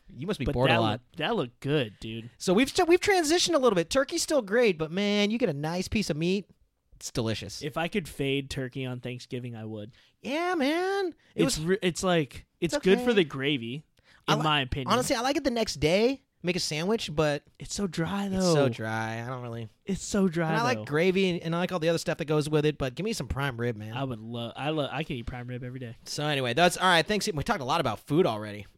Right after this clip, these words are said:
Speaker 1: Um, I wanna talk a little bit about Project Veritas,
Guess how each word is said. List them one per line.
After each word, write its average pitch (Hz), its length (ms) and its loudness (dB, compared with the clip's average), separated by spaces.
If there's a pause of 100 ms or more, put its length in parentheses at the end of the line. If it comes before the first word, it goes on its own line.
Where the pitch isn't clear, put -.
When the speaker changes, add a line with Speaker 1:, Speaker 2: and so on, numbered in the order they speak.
Speaker 1:
Um, 165 520 0 (2000)
I - 40 0
wanna 349 140 6
talk 240 160 8
a 214 40 8
little 247 220 8
bit 214 140 8
about 151 240 4
Project 156 420 4
Veritas, 127 880 0